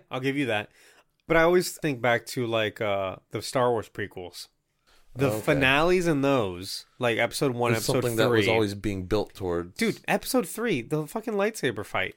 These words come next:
Speaker 1: with Obi-Wan and, and Anakin.
Speaker 2: Very good.
Speaker 1: It's both of them at a hundred and ten percent, and it's extended, and it's very technical, and it's like
Speaker 2: Some people might say it's over choreographed, but it's
Speaker 1: I, but I, that's my point.
Speaker 2: Yeah.
Speaker 1: They might have even pushed it too far.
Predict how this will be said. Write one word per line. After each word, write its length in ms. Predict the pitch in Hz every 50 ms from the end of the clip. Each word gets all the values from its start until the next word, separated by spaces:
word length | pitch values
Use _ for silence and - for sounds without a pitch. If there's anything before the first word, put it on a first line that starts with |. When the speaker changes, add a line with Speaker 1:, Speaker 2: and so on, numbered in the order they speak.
| _
Speaker 1:
with 400 | - 131 135 139 139 131 - _ -
Obi-Wan 420 | - 160 151 165 160 156 160 160 156
and, 260 | 151 147 143 139 - -
and 140 | 143 135 143
Anakin. 460 | 151 160 151 - - 104 85 85 82 _ _ _ _ _ _ -
Speaker 2:
Very 300 | 107 131 147 151 139 110
good. 120 | 123 147
Speaker 1:
It's 240 | 156 - - - - - - -
both 200 | 160 170 185 185
of 100 | 226 214
them 240 | 185 151 147 151 156 - - _ _
at 140 | 123 120 113
a 60 | 110
hundred 400 | 95 - - 139 131 127 135 135
and 100 | 127 123
ten 160 | - 139 123
percent, 440 | 127 147 139 - - 110 101 101 - - - - _ -
and 100 | 123 120
it's 120 | 107 -
extended, 760 | 110 - - - - 135 127 127 131 131 135 131 127 123 123 - - -
and 80 | - 82
it's 100 | - -
very 260 | - - 104 107 120
technical, 720 | 120 - - 104 - - 110 98 - - 98 95 92 92 - _ _ - - _ - -
and 120 | 131 131
it's 160 | 135 127 131
like 340 | 165 151 143 131 120 110 - -
Speaker 2:
Some 240 | - - 147 143 139
people 260 | - 160 147 143 135
might 200 | 127 120 - -
say 160 | - 120 107
it's 160 | 101 92 - -
over 380 | - 110 110 107 95 95 101 98
choreographed, 760 | - - 104 92 92 95 92 85 98 92 87 92 101 - - - -
but 200 | 101 92 90 -
it's 320 | - 107 107 - - -
Speaker 1:
I, 140 | 135 143 - - - _ _
but 160 | - 214 233 -
I, 80 | 196 202
that's 220 | 160 226 220 -
my 100 | 196 156
point. 380 | 139 - - 254 156 107 - 147
Speaker 2:
Yeah. 220 | 139 110 95 95 - _ -
Speaker 1:
They 120 | 180 196
might 200 | 202 220 233 220
have 100 | 202 180
even 220 | 185 175 165 151
pushed 240 | - - 175 - -
it 180 | 147 - - _
too 440 | - - - 156 151 151 147 135 127
far. 560 | - - 151 147 123 95 87 87 92 90